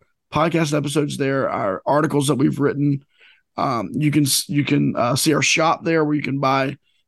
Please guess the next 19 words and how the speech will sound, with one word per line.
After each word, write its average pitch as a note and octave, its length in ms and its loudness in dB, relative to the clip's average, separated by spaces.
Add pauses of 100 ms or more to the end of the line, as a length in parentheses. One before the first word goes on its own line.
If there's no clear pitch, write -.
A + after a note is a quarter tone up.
(140)
gear, F3+ 480 2 (280)
uh, - 180 -4
turn E3 220 -2
the E3 60 -2
music E3 300 -2
up D3 180 -4
gear. D#3 420 2 (240)
Right D3+ 220 0
now, D#3+ 360 2
ten D3+ 260 0
dollars C#3+ 360 -2
is C3 120 -6
going D3+ 340 2
to, B2+ 380 -2
uh, G#2 400 0 (240)
Mike C#3+ 320 0
and C#3+ 80 0
Michelle C#3 280 0
Elko's C3 580 -2